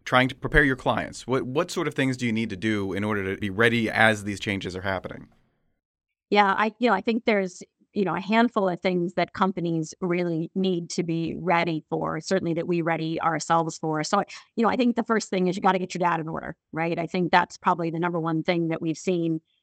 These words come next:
Speaker 2: come forward. You've gotta have great, clean data. And those companies that have gotten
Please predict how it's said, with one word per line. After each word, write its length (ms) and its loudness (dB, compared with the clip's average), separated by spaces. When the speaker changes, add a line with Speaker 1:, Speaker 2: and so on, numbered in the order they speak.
Speaker 2:
come 180 4
forward. 380 0
You've 160 -4
gotta 240 2
have 200 -6
great, 480 -4
clean 400 0
data. 500 0
And 220 0
those 240 0
companies 540 0
that 100 -4
have 120 -4
gotten 420 -2